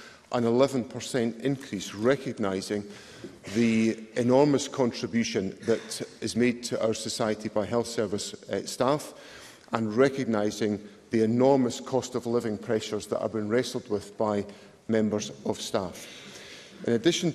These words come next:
to that contribution to resolve those issues, the Health Secretary has been actively involved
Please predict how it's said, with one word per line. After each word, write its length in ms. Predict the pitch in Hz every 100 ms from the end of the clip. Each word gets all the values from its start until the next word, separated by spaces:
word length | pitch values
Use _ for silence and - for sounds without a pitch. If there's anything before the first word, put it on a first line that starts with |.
| -
to 340 | 151 127 117 - - -
that 280 | 151 - -
contribution 680 | 135 113 117 107 101 110 101
to 160 | - 110
resolve 420 | 101 117 110 107
those 180 | 107 117
issues, 300 | 107 113 104
the 100 | 113
Health 240 | 127 139
Secretary 540 | 135 131 - 120 113 98
has 240 | 107 -
been 260 | 123 110 -
actively 460 | 127 - 135 120
involved 580 | 104 98 107 110 110 -